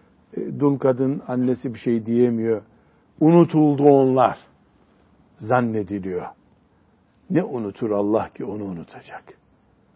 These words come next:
Allah küçücük karıncaları unutmuyor da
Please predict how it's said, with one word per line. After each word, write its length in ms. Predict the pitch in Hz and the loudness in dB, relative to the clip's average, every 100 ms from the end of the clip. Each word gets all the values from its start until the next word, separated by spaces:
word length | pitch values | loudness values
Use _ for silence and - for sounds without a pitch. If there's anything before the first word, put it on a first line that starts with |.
| _ _ _ _ _ _ _ _ _ | _ _ _ _ _ _ _ _ _
Allah 420 | 143 143 151 156 - _ _ _ _ | 2 6 6 4 -4 _ _ _ _
küçücük 540 | - 180 190 156 160 - _ _ _ | -4 -2 -2 -2 -2 -6 _ _ _
karıncaları 640 | - 151 180 170 165 151 135 | 4 6 6 4 6 6 6
unutmuyor 580 | 131 135 139 117 120 | 4 0 -2 -2 -2
da 200 | 123 98 | -2 -4